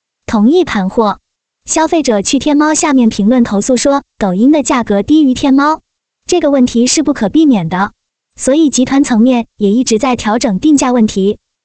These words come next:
云有U N：如果长远规划的话，干脆做不同的子品牌。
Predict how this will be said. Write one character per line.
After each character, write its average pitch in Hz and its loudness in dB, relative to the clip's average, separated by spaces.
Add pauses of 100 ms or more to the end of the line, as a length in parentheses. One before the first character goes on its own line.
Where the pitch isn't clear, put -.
(160)
云 247 2
有 294 2
U 269 2
N： 277 -2 (460)
如 277 0
果 269 0
长 240 -2
远 294 2
规 285 0
划 330 -2
的 269 -4
话， 208 -4 (260)
干 311 0
脆 320 0
做 320 0
不 269 -2
同 214 0
的 285 2
子 254 -2
品 233 0
牌。 190 -4